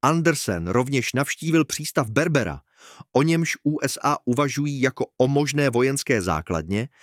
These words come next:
a prověřil jeho schopnosti podporovat operace v regionu. Upozornil, že hrozba útoků islamistů roste ve východní i západní Africe, a dodal, že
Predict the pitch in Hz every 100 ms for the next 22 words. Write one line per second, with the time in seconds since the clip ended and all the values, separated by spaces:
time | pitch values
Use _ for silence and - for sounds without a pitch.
0 | - - - _ 95 - 143 185 214 190
1 | 170 170 131 - 147 175 170 - 147 -
2 | 160 - 180 170 160 - 117 147 143 -
3 | 143 135 135 120 87 78 78 - _ _
4 | _ _ _ 185 - 233 147 110 87 85
5 | 78 69 71 - - - 104 120 113 185
6 | 175 151 - 156 147 180 160 123 - 143
7 | 190 180 143 - 113 107 135 - 120 113
8 | 113 147 - 156 147 165 127 110 127 -
9 | 156 139 123 98 - 104 - 120 165 _
10 | _ - - - 113 117 190 127 80 87
11 | 165 _ _ 120 95 127